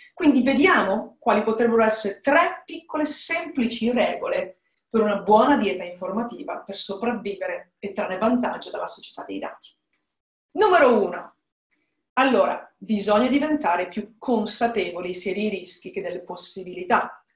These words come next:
Informiamoci, ci sono moltissime risorse che ci permettono di capire meglio quelli che sono degli aspetti del web che magari ci possono sembrare invisibili o impossibili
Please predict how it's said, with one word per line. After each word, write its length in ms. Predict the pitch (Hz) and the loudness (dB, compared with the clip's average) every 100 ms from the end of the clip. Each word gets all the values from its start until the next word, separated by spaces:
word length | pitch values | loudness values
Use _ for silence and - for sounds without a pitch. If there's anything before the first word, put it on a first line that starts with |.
| _ _ _ _ - | _ _ _ _ 2
Informiamoci, 1400 | 277 277 254 254 233 208 196 220 226 185 180 - - _ | 8 8 8 4 4 4 2 4 4 2 -2 -8 -10 _
ci 120 | - 214 | -12 -6
sono 240 | 220 208 | -2 2
moltissime 640 | 220 294 294 277 - 240 | 4 4 4 0 -4 -4
risorse 540 | 202 - 202 190 - - | -6 -4 0 0 -2 -10
che 120 | 220 | -12
ci 200 | - 226 | -8 -4
permettono 840 | 202 196 202 233 - 233 233 - _ - | -2 -2 -2 -2 -2 -2 -2 -8 _ -12
di 200 | 196 240 | -4 0
capire 680 | 285 - 180 180 180 - _ | 0 -2 -8 -6 -6 -8 _
meglio 640 | 220 214 202 180 185 196 - | 0 0 0 -4 -8 -8 -8
quelli 180 | 190 | -10
che 140 | 190 196 | -10 -10
sono 320 | - 196 185 | -8 -8 -8
degli 180 | 202 214 | -4 -4
aspetti 560 | 226 - 294 302 277 | -4 -4 -2 -2 -4
del 160 | 190 185 | -8 -6
web 420 | 190 180 - - _ _ _ | -2 -2 -2 -12 _ _ _
che 140 | - 254 | 0 4
magari 360 | 220 190 202 | 4 2 -4
ci 140 | - - | -6 -8
possono 320 | 208 - 208 | -8 -6 -6
sembrare 720 | - 220 220 202 170 180 - | -4 -2 0 0 -2 -4 -2
invisibili 800 | 233 202 202 208 180 _ 185 180 | -2 0 -2 -6 -8 _ -16 -12
o 100 | 180 | -12
impossibili 1000 | 185 _ - - - 285 - - - | -14 _ -16 -14 -4 -4 -4 -8 -16